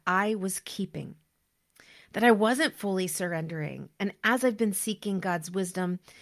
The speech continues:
in my personal life, he is drawing me into a deeper understanding that it's my responsibility to love him with my whole heart. And that means to reveal the spaces, things that I have hidden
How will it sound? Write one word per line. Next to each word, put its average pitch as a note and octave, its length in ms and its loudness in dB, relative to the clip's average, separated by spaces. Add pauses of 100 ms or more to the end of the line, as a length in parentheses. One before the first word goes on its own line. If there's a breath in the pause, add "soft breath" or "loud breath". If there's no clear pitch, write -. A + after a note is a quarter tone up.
(220 loud breath)
in F#3+ 160 2
my F3 140 2
personal B3+ 680 0
life, E3 560 -4 (560)
he B3 140 4
is G#3 160 6
drawing G#3 500 4
me G3+ 140 2
into G3 240 0
a F#3 80 2
deeper G3+ 340 -2
understanding F3 1120 -4
that F#3 140 2
it's F#3 220 0
my F#3+ 440 2
responsibility F3+ 1000 -2
to E3 140 -8
love F#3 300 -2
him F#3+ 260 -2 (440 loud breath)
with G#3+ 280 4
my F#3+ 220 2
whole G3 340 -2
heart. D#3+ 480 -12 (340 loud breath)
And G#3 180 2
that G#3+ 220 6
means G#3 280 0
to G#3 120 -2
reveal G3+ 480 2
the G#3+ 140 2
spaces, G3 720 -4
things F#3+ 340 -2
that F#3+ 240 -2
I F#3 280 2
have F3 220 -4
hidden G3 720 -2